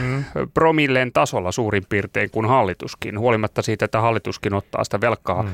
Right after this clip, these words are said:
Speaker 2: kovinkin paljon. Eihän tää velanotto ole ollut Vanhasen mieleen noin niin kuin perinteisessä mielessä. Hän on porvarispoliitikko ja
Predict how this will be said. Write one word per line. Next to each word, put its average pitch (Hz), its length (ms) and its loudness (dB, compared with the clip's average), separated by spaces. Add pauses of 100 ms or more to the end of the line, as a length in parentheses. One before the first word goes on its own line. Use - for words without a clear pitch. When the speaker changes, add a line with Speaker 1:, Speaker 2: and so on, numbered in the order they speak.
(340)
Speaker 2:
kovinkin 113 420 -2
paljon. 131 320 2
Eihän 107 260 0
tää 123 180 0
velanotto 110 600 0
ole 110 80 6
ollut 117 180 0
Vanhasen 95 440 0
mieleen 87 520 -4
noin 95 180 -4
niin 92 120 -6
kuin 92 180 -8
perinteisessä 104 640 -2
mielessä. 95 480 -2
Hän 95 100 -2
on 104 180 0
porvarispoliitikko 123 1040 0
ja 117 140 4